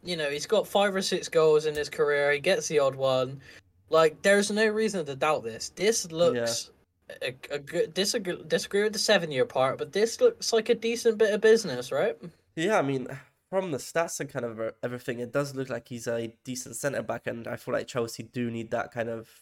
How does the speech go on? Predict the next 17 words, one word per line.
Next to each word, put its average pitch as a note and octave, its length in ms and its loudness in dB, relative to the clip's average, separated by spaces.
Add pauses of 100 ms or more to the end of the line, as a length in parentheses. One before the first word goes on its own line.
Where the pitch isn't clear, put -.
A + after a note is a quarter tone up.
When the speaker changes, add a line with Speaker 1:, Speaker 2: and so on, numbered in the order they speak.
(360)
Speaker 2:
thing B2 160 -2
in A#2 60 0
their A#2 100 -2
team D3 240 -2
right A#2 140 4
now, A2+ 160 -2
especially A2+ 340 -10
with - 80 -20
Koulibaly, A2+ 640 -4 (1040)
you A#2+ 240 -8
know, A2 160 -2
not A#2 200 0
being B2+ 180 2
the A2 80 -2
Koulibaly A2+ 560 -2
we A2+ 120 -6
know. A2+ 320 -2